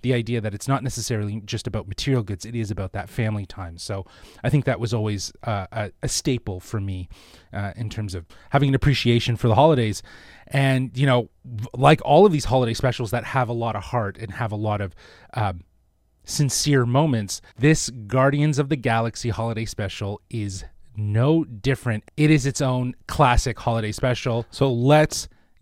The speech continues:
get into our spoiler-free review. As I mentioned at the top of the show, we are reviewing a Marvel Studios special presentation, the Guardians of the Galaxy Holiday Special, written and directed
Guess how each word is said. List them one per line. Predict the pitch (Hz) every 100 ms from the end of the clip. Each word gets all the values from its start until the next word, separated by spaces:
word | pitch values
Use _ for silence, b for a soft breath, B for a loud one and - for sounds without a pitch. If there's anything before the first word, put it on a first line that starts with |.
| 120
get | 131 127
into | 123 120 -
our | 113
spoiler-free | - - 117 107 107 - 110
review. | 104 101 101 120 127 123 - B B
As | 139 139
I | 131
mentioned | 131 131 127
at |
the | 123
top | 139 127
of |
the | 120
show, | 151 139
we | 135 -
are | 139
reviewing | 139 135 135 147 139 131 -
a | 143
Marvel | 117 131 160 143 143
Studios | - - 143 131 120 -
special | - 156 -
presentation, | 113 113 101 104 - 110 - 104
the | 85
Guardians | 87 107 127 127 110
of | 104 95
the |
Galaxy | 98 113 113 110 - 104 95 _ -
Holiday | 151 240 233 123
Special, | 92 - 80 - 110 165 - b
written | 135 180 175 -
and | 190 233
directed | 165 120 - 92